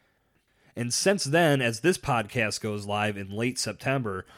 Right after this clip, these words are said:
we have eclipsed over one million active, which is just a phenomenal number. And again, as mentioned in past episodes,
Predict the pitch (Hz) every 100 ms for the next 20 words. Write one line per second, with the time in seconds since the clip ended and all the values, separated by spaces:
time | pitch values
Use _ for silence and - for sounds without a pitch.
0 | - _ 135 190 208 185 - - 175 -
1 | 135 135 120 110 139 160 123 120 165 180
2 | 98 82 82 82 - 82 - 104 107 101
3 | - 101 113 107 - - - - 104 107
4 | 120 143 151 131 120 117 117 120 107 107
5 | 98 110 104 92 80 _ _ _ - 113
6 | 120 117 117 117 113 110 101 104 98 110
7 | 107 - 110 107 - 117 110 107 110